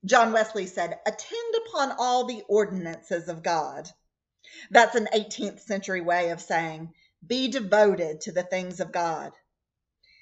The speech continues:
In other words, do the things that he asks us to do that we, so that we stay connected to him. And that's what we're talking about today.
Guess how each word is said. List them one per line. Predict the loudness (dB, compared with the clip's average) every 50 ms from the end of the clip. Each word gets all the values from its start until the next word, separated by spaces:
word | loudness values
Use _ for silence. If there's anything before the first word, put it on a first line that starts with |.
| _ _ _ _ _ -4
In | -4 -4 -2 0 0
other | 2 4 4 2 2
words, | 2 -2 -4 -6 -6 -8 -10 -14 -18
do | -16 -8 -4 -4 -4 -2 -2
the | -2 -4 -4
things | -4 -6 -6 -6 -6 -6 -6
that | -6 -6 -6 -6
he | -8 -10 -8 -8
asks | -6 -6 -6 -8 -10 -12 -12 -10
us | -10 -10 -10 -10 -14
to | -14 -12 -8
do | -6 -4 -4 -4 -4
that | -4 -4 -4 -4 -4
we, | -4 -4 -4 -6 -10 -8
so | -4 -2 0
that | 0 0 0
we | -2 -2
stay | 0 2 2 2
connected | 0 0 -4 -2 0 0 0 -2 -4 -6 -8 -10 -8 -8
to | -10 -10
him. | -10 -10 -10 -10 -12 -14 -16 -20 _ _ _ _ _ _ _ _ _ _ _ _ _ _ _ _ _ _ -6
And | -4 -2
that's | -2 -2 -2 0 2
what | 2 4 4
we're | 2 0
talking | -2 -2 -4 -4 -4 -4 -4 -4
about | -2 -2 -2 -2 -2 -4
today. | -6 -4 -2 -2 -2 -4 -8 -12 -16